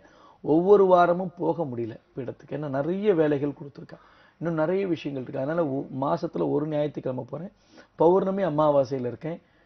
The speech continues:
சண்டி ஹோமம், அஷ்டமி ஹோமம். வியாதியஸ்தர்கள் சொன்னா அந்த ஒரு அம்பாள் மேல வச்ச கொத்தா வேப்பிலை அவ ம-, கையில இருக்கும். நீங்க டி வில எல்லாம் பாத்தீங்கன்னா தெரியும்.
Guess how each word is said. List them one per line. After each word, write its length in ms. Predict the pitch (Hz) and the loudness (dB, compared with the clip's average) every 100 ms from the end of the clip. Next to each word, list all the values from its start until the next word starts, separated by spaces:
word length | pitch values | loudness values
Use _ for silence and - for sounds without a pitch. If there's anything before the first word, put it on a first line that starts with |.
| _ _ | _ _
சண்டி 340 | 175 190 202 | -2 0 0
ஹோமம், 380 | 175 180 202 151 | 2 2 0 0
அஷ்டமி 280 | - 151 135 | -2 -2 -2
ஹோமம். 220 | 120 - 120 135 | -6 -10 -6 4
வியாதியஸ்தர்கள் 880 | 147 196 254 220 185 - 160 160 | 4 4 2 0 0 0 -2 -2
சொன்னா 360 | 240 147 143 214 _ - | -4 -6 -6 -10 _ -14
அந்த 180 | 139 | -8
ஒரு 200 | 135 139 | -6 -6
அம்பாள் 340 | 143 156 190 180 | -6 -2 0 0
மேல 200 | 165 143 | -2 -4
வச்ச 320 | 139 - 180 _ _ _ _ - | -6 -8 -10 _ _ _ _ -4
கொத்தா 360 | 151 - 185 | -2 2 4
வேப்பிலை 320 | 151 151 175 | 4 2 4
அவ 160 | 165 139 | 6 4
ம-, 140 | 135 | 2
கையில 280 | 127 147 165 | 0 0 2
இருக்கும். 300 | 139 117 - - - | 0 -2 -12 -12 -8
நீங்க 380 | 135 135 127 127 127 131 135 147 | -4 -2 -2 -2 -6 -8 -12 -8
டி 120 | - 151 | 0 2
வில 60 | |
எல்லாம் 320 | 143 131 147 131 | 2 0 -2 -2
பாத்தீங்கன்னா 400 | 135 131 139 131 | -4 -4 -6 -6
தெரியும். 300 | 127 156 | -6 -8